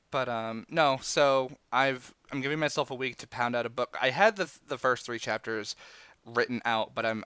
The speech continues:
I'm scrapping them because they weren't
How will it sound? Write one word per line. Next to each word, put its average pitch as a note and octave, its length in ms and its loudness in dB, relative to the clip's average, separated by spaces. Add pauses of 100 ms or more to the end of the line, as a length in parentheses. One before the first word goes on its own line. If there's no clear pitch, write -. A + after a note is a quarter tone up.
I'm A2 160 -6
scrapping C3 680 4
them A2 320 -4
because A2 640 -4
they A#2 180 -2
weren't B2 360 -2